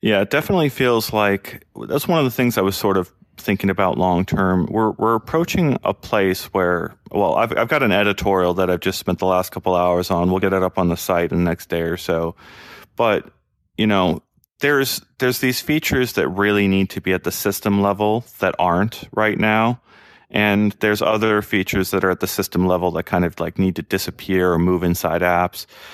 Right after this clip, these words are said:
This is one of those things that people are really gonna need to be able to switch off and switch on. If they're attaching more gestures to your finger movements, you need to be able to toggle those gestures on and off just to have a comfortable conversation.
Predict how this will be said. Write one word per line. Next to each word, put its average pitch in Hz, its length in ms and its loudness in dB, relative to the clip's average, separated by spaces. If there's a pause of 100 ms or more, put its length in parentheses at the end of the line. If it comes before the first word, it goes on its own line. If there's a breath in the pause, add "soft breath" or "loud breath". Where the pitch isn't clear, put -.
(120)
This 143 200 0
is 131 120 -2
one 117 140 2
of 107 140 0
those 92 300 0
things 87 520 0
that 90 440 0 (420)
people 107 240 -2
are 90 120 2
really 87 280 0
gonna 82 220 0
need 82 440 0
to - 100 -14
be 90 120 -2
able 85 180 -2
to 85 140 -2
switch - 380 -4
off 82 320 0
and - 100 -2
switch - 280 -6
on. 80 300 0
If - 120 -4
they're 135 140 2
attaching 104 600 0
more 92 560 2 (260 soft breath)
gestures 90 840 -2 (160)
to 90 580 2 (120)
your 95 140 0
finger 95 360 0
movements, 85 600 0 (380 loud breath)
you 127 80 0
need 131 160 2
to 113 60 0
be 101 160 2
able 92 260 2
to - 220 -2
toggle 92 480 2
those 87 260 0
gestures 87 540 -2
on 90 260 2
and 80 140 0
off 82 480 0
just - 240 -4
to 90 80 -6
have 82 200 -2
a - 60 -10
comfortable 80 460 -6
conversation. 78 840 -4